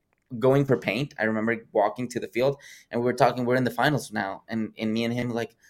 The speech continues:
"We could be World Cup champions. Are you kidding me?" We were like, it was this feeling of, you know, excitement. And when we did win, it was for us back then, it was like just now, like, I just won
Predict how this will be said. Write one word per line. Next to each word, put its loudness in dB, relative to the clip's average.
"We -8
could -8
be 0
World -2
Cup -12
champions. -4
Are 0
you -4
kidding -8
me?" -4
We -2
were 0
like, 4
it 0
was 0
this 4
feeling 6
of, 4
you -6
know, 0
excitement. -4
And -2
when 0
we 0
did 4
win, 2
it 4
was 6
for 6
us 8
back 2
then, 4
it 2
was -2
like 0
just -4
now, 2
like, -2
I 4
just -6
won 0